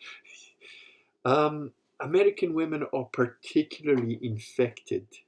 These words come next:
uh, with, uh, the, the solipsism and the irrationality of emotionalism to a degree that is much higher than, uh, most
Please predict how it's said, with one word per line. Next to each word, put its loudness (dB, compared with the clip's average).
uh, -4
with, -6
uh, -2
the, -4
the -4
solipsism -2
and -2
the 4
irrationality 0
of 0
emotionalism -2
to 2
a 10
degree -2
that 4
is -4
much -6
higher -4
than, -8
uh, -10
most -4